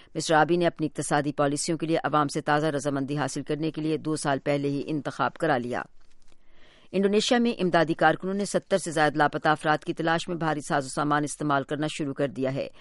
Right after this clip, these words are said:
ये अफराद जुमे के रोज लैंडस्लाइड्स के बाद लापता हो गए थे। ओहदेदारों के मुताबिक इतवार के रोज जिम्बलंग देहात में मरने वालों की तादाद कम से कम बत्तीस हो गई, जबकि छिहत्तर अफराद लापता हैं। सदर जोको विडोडो ने इतवार के रोज इस मकाम का दौरा किया है।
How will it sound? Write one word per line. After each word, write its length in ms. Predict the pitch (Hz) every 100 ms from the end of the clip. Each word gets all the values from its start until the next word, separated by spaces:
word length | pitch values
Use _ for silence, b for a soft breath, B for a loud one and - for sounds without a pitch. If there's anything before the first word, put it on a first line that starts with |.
| B B 170
ये 60 |
अफराद 340 | 185 185 180 -
जुमे 260 | 160 175 170
के 100 | 170
रोज 180 | 156 156 -
लैंडस्लाइड्स 500 | 151 151 160 156 -
के 100 | 147
बाद 200 | 147 151 -
लापता 400 | 175 165 143 143
हो 140 | 139 120
गए 180 | 127 -
थे। 200 | 101 - b b b -
ओहदेदारों 420 | 165 170 160 175
के 100 | 185
मुताबिक 440 | 170 170 170 180
इतवार 300 | 170 156 151
के 100 | 151
रोज 240 | 156 156 -
जिम्बलंग 480 | 139 170 151 170 165
देहात 300 | 160 151 147
में 80 | 156
मरने 240 | 151 147
वालों 260 | 147 151 165
की 120 | 160
तादाद 360 | 151 147 147 156
कम 200 | 147 147
से 160 | -
कम 180 | 139 147
बत्तीस 360 | 135 - 165 160
हो 60 | 147
गई, 140 | 165
जबकि 260 | 156 - 151
छिहत्तर 380 | - 147 - 139
अफराद 300 | - 139 139
लापता 340 | 135 123 -
हैं। 240 | 135 117 - B B
सदर 200 | - 170
जोको 320 | 151 165 160 160
विडोडो 360 | 147 160 170
ने 140 | 160 156
इतवार 300 | - 139 139
के 120 | 135
रोज 180 | 139 139
इस 160 | -
मकाम 280 | 143 135 135
का 200 | 143 - -
दौरा 280 | 156 147 127
किया 200 | - 117
है। 200 | 135